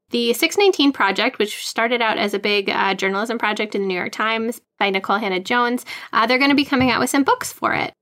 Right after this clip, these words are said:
Um, so the project started in August of twenty nineteen and offered a revealing new origin story for the United States, one that helped explain not only the persistence of anti-Black racism and inequality, but also the roots of so much of what makes the country unique.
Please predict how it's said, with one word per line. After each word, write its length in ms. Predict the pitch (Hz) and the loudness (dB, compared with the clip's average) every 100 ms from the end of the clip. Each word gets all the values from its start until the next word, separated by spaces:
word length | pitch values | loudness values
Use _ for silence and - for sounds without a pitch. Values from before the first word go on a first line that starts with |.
| - | -2
Um, 360 | 208 202 196 | 2 2 2
so 140 | 208 233 | 0 -2
the 60 | |
project 440 | 226 247 247 254 - | 0 0 2 0 -2
started 540 | - 226 220 220 208 | -2 0 4 4 4
in 220 | - 196 | 2 0
August 280 | 190 196 208 | 0 0 -2
of 60 | 202 | -4
twenty 260 | 208 190 | -4 -2
nineteen 420 | 185 185 - 262 247 | -2 -2 -2 0 0
and 120 | 190 | 0
offered 240 | 196 196 | 0 0
a 40 | 190 | 2
revealing 440 | 190 214 220 233 | 2 0 -2 -2
new 140 | 220 | -2
origin 400 | 208 196 190 185 | 0 0 0 -4
story 280 | 190 190 190 | -4 -4 -4
for 120 | 190 185 | -4 -6
the 80 | |
United 340 | 180 175 175 190 | -4 -4 -4 -6
States, 400 | - 294 - - | -4 -4 -4 -6
one 120 | 208 | -4
that 100 | 208 | -2
helped 240 | 202 202 | -2 -2
explain 460 | 202 - - 185 185 | -4 -8 -10 -6 -4
not 160 | 175 180 | -4 -4
only 220 | 180 185 | -6 -6
the 120 | 190 | -6
persistence 640 | - 190 208 208 254 240 226 | -6 -6 -8 -6 -4 -4 -4
of 80 | |
anti-Black 540 | 190 185 190 180 180 - | -4 -4 -4 -2 -4 -2
racism 480 | 247 247 262 240 220 | -2 0 -2 -2 -2
and 80 | |
inequality, 720 | 202 180 180 226 220 208 208 - - - | -2 -2 0 2 2 0 -4 -8 -20 -4
but 100 | 214 | -2
also 220 | 220 285 | 0 0
the 140 | 254 | 0
roots 220 | 202 196 190 | 0 0 -2
of 120 | 190 | -4
so 120 | 190 | -4
much 220 | 175 175 | -6 -6
of 80 | 190 | -6
what 120 | 170 | -4
makes 200 | 170 170 | -6 -8
the 100 | - | -10
country 380 | - 202 196 202 | -8 -8 -6 -4
unique. 420 | 202 214 - - | -4 -8 -12 -20